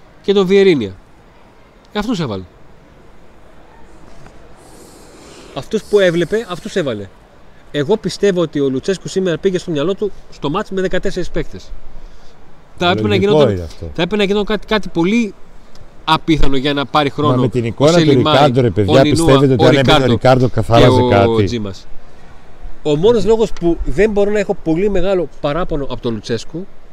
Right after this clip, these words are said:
Speaker 1: είναι γιατί η λίστα των παικτών που είναι απόντες είναι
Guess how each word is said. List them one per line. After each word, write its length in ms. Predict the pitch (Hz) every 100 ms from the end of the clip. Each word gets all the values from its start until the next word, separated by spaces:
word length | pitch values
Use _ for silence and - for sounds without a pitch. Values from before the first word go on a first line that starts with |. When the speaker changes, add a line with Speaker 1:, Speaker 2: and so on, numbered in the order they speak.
| - -
Speaker 1:
είναι 220 | 220 214
γιατί 380 | 180 170 160 - - - - - - - - -
η 80 | -
λίστα 380 | 147 190 - 226
των 280 | - 202 151 - - - -
παικτών 500 | 156 - 190 214 220 - -
που 100 | -
είναι 220 | 185 214 202
απόντες 500 | 165 190 196 120 - -
είναι 340 | 190 139